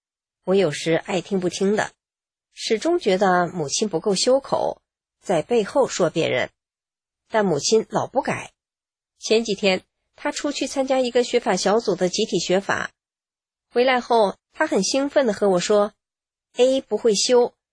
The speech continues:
人家切磋什么，她都听不懂。怎么我感觉她就是不会修自己？”我给她指出来，她竟然立即就火了。当时我也没动心，大家都笑了。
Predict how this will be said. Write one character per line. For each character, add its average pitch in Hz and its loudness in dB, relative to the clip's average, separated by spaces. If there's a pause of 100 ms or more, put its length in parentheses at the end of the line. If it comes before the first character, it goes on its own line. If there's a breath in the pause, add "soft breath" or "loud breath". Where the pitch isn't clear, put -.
(120)
人 214 2
家 269 0
切 277 2
磋 277 0
什 214 -2
么， 202 2 (300)
她 - -8
都 226 0
听 254 -2
不 247 -2
懂。 92 -2 (760)
怎 208 0
么 240 2
我 254 2
感 185 0
觉 202 2
她 - -6
就 285 0
是 - -2
不 180 -2
会 220 0
修 262 0
自 233 -6
己？” - -6 (540)
我 180 0
给 196 -2
她 190 -4
指 143 -2
出 202 -2
来， 165 0 (500)
她 - -8
竟 311 2
然 294 0
立 339 4
即 277 -2
就 330 0
火 - -2
了。 165 -2 (720)
当 247 0
时 214 0
我 208 4
也 208 4
没 165 2
动 185 2
心， 196 2 (580)
大 170 -6
家 175 0
都 220 2
笑 220 2
了。 139 -2